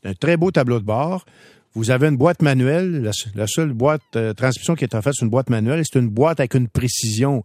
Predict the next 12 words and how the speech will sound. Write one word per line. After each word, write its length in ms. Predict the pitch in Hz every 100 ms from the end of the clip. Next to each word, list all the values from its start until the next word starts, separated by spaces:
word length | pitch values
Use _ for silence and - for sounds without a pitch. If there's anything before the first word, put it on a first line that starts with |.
| -
incroyable. 840 | 170 151 120 107 107 131 156 143 _ - - - _
Euh, 140 | 110 104
si 140 | -
on 100 | 147
compare 560 | 131 139 127 139 147 120
notamment 380 | 113 113 120 139
avec 200 | 135 117
la 80 | 110
Subaru 520 | - 120 123 113 131
W 500 | 117 107 110 113 107
R 60 | 117
X 220 | 156